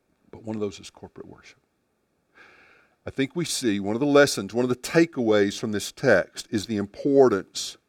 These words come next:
of this corporate worship. It is, corporate worship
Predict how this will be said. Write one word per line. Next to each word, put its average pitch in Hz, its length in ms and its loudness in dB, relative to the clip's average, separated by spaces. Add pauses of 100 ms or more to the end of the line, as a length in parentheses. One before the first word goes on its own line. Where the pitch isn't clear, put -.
(440)
of 92 140 0
this 104 180 -4
corporate - 580 -4
worship. - 500 -8 (1900)
It 120 160 4
is, 107 600 4 (960)
corporate 117 320 -2
worship 110 400 -6